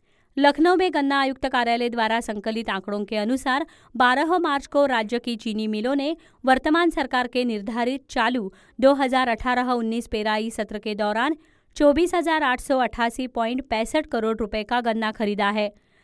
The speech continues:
सामान्य के लिए तीन सौ पन्द्रह रुपए प्रति क्विंटल और शुरुआती परिपक्व किस्मों के लिए तीन सौ पच्चीस रुपए प्रति क्विंटल का मूल्य तय किया है। मिलों को गन्ना क्रशिंग के चौदह दिनों की निर्धारित अवधि के भीतर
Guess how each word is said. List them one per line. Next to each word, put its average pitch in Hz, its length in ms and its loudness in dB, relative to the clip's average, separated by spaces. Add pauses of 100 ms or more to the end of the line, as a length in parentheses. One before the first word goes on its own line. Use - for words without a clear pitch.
(120)
सामान्य 226 460 0
के 233 180 -2
लिए 233 280 -2
तीन 226 240 -4
सौ 240 180 -4
पन्द्रह 233 420 -2
रुपए 285 260 0
प्रति 226 300 -4
क्विंटल 240 460 -2 (300)
और 254 140 2
शुरुआती 277 500 2
परिपक्व 233 540 -4
किस्मों 220 420 -6
के 214 160 -4
लिए 247 320 -2 (360)
तीन 339 180 6
सौ 320 200 0
पच्चीस 302 480 -2
रुपए 247 200 -4
प्रति 233 280 -4
क्विंटल 220 340 -6
का 214 200 -4
मूल्य 220 340 -4
तय 214 220 -2
किया 208 300 -2
है। 202 220 -2 (520)
मिलों 294 320 6
को 349 160 6
गन्ना 269 340 0
क्रशिंग 254 420 -4
के 269 120 -2
चौदह 247 440 0
दिनों 240 280 -4
की 247 140 -6
निर्धारित 240 560 -2
अवधि 220 260 -2
के 220 160 -2
भीतर 240 400 -2